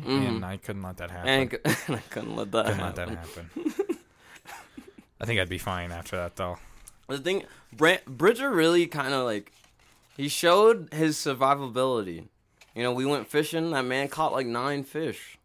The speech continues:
Speaker 2: Yeah, by himself.
Speaker 1: Jesus Christ.
Speaker 2: They weren't big fish, but he was, like, fly fishing
Speaker 1: He was fly
Speaker 2: out of
Speaker 1: fishing.
Speaker 2: the
Speaker 1: So
Speaker 2: lake.
Speaker 1: those fish are, like, smaller, apparently.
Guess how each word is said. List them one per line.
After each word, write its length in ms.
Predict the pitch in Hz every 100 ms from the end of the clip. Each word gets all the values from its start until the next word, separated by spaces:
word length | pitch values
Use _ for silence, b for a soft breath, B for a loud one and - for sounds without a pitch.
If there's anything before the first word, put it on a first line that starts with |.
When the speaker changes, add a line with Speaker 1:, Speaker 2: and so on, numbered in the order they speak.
| - -
Speaker 2:
Yeah, 300 | 127 127 95 -
by 140 | 127
himself. 480 | 147 135 143 117 98
Speaker 1:
Jesus 460 | 113 156 165 147 -
Christ. 640 | - 139 147 95 - -
Speaker 2:
They 80 | 190
weren't 260 | 226 147
big 220 | 117 151 151
fish, 180 | 196
but 80 | 170
he 60 | 165
was, 100 | 151
like, 140 | 131
fly 280 | - 123 123
fishing 400 | 135 135 147 143
Speaker 1:
He 80 | 143
was 120 | 147
fly 160 | - 147
Speaker 2:
out 20 |
of 60 | 131 147
Speaker 1:
fishing. 80 | 151
Speaker 2:
the 80 | 139
Speaker 1:
So 80 |
Speaker 2:
lake. 100 | 143
Speaker 1:
those 200 | 160 196 -
fish 240 | 170 147
are, 80 | 135
like, 180 | 123 104
smaller, 440 | - 120 120 104
apparently. 580 | 87 107 95 73 -